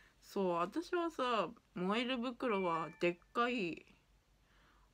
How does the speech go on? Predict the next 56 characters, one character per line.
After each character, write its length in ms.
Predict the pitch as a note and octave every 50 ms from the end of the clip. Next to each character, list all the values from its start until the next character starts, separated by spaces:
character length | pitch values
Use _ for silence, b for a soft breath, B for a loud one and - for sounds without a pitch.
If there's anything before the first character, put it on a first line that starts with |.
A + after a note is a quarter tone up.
| -
あ 180 | F3 E3+ E3 E3
の、 180 | E3 E3 D#3+
段 380 | D3+ - - G3 G#3 A3 A3+ A3+
ボ 180 | G#3+ A#3+ A#3+ A3+
ー 40 |
ル 120 | A3 A3 G3
の 140 | F3+ F3+ F3+
上 140 | F3 E3+ E3
に、 440 | F3+ E3+ E3 E3+ E3 E3+ D3+ D#3 - - -
こ 220 | - - G3+ F3+ -
う、 0 | - - -
ピ 100 | - C4+
ラ 140 | C4 B3+
ピ 160 | A#3+ - C4 B3+
ラ 180 | B3 B3 B3
っ 60 | B3
て 200 | A#3+ - - A3
い 80 | G3 G3
う 60 | G3+ G3+
感 300 | A#3 A3 G3+ G#3 G3+ F#3
じ 140 | F#3+ G3
で 180 | F3+ F#3+ F#3 F3+
引 160 | G3 F#3+ G3
き 160 | G3 F#3+ G3+
出 120 | F#3+ G3+ A#3
す 160 | A#3 - -
タ 140 | - G3+ G#3
イ 60 | G3+
プ 160 | G3+ - E3 D#3
が 120 | E3 D#3+
い 40 | D#3+
い 40 | D#3+
の 180 | D#3 D3+ D3+
で、 100 | D#3 D3+
こ 160 | D3 - E3
の、 220 | E3 D#3 D3+ D3 - - - B B B B B B
ロ 220 | F3+ G#3+ B3 C4+
ー 20 | C#4+
ル 140 | C4 C#4
型 240 | B3+ C4 C4 - C4
が 100 | A#3 A#3+
一 220 | A#3 A3+ - A3 A3
番 180 | A3 A3+ A#3
使 240 | A3+ - - A3+ A3
い 40 | A3+
や 80 | A3+ C4
す 120 | C4 -
い 60 | B3+
ん 100 | C#4 A3
で 120 | F3 F3+ G3+
す 160 | - - F#3
よ 120 | D#3 D#3+
ね。 240 | E3 D#3+ E3 F3 F3+ - - _ - - - - _ _ _ b b b b b
私 300 | - F3+ F3 F3+ F#3+ -
的 280 | - - F#3+ F#3 D#3+ -
に。 260 | E3+ E3 D#3+ D3 -